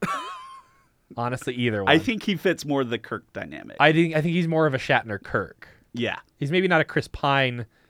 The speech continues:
Speaker 2: young, charismatic Kirk, but he is a William Shatner Kirk.
Speaker 1: A little getting there in his age.
Speaker 2: Yeah.
Speaker 1: A little older. So I do think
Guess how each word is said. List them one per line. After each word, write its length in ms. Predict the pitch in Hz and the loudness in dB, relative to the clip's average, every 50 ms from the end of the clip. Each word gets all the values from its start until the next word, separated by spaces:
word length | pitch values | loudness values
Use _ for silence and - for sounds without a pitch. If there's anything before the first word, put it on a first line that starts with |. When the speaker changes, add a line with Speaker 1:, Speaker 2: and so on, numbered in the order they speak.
| _ _ - | _ _ -4
Speaker 2:
young, 180 | 135 117 113 | -2 -2 -2
charismatic 680 | - - 107 101 98 107 110 113 110 107 101 92 - | -2 -4 -4 -4 -4 -4 -2 0 0 0 -2 -4 -8
Kirk, 280 | - - - - - _ _ | -14 -18 -18 -20 -20 _ _
but 80 | 113 113 | -6 -4
he 60 | 120 | -4
is 120 | 120 110 | -2 -4
a 60 | 110 104 | -4 -6
William 260 | 110 104 92 87 90 | -6 -6 -8 -8 -12
Shatner 440 | - - 117 101 85 - 87 82 - | -10 -8 -8 -8 -8 -10 -16 -20 -20
Kirk. 380 | - 76 71 - _ - - _ _ _ _ - | -20 -20 -20 -20 _ -20 -20 _ _ _ _ -4
Speaker 1:
A 60 | 123 | 0
little 420 | 131 135 139 143 147 147 123 98 117 131 | 2 4 4 6 4 4 4 2 -2 -4
getting 360 | 131 113 143 147 - 139 139 | -2 0 0 0 0 -2 -2
there 280 | 139 131 127 127 135 - - - - - | -2 0 0 0 -2 -4 -8 -14 -16 -10
in 120 | - 120 127 | -4 -4 -2
his 140 | 131 131 - | -2 -2 -2
age. 360 | 107 101 101 127 131 - 123 | -2 -2 -2 -4 -6 -6 -4
Speaker 2:
Yeah. 180 | 117 101 87 87 | -4 -4 -4 -6
Speaker 1:
A 40 | - _ _ _ _ _ - 95 | -10 _ _ _ _ _ -12 -6
little 220 | 113 117 120 127 120 | -4 -2 -2 -2 -2
older. 380 | 107 104 98 104 104 107 - _ _ _ _ _ _ | -2 -4 -4 -4 -6 -6 -8 _ _ _ _ _ _
So 380 | - - - 143 139 135 135 104 | -20 -6 0 2 4 4 4 4
I 120 | 101 131 | 2 0
do 320 | 135 113 131 143 156 175 175 | 0 0 0 0 0 0 -2
think 580 | - - 160 147 143 139 135 - - - _ | -2 -2 0 0 0 0 -2 -4 -10 -18 _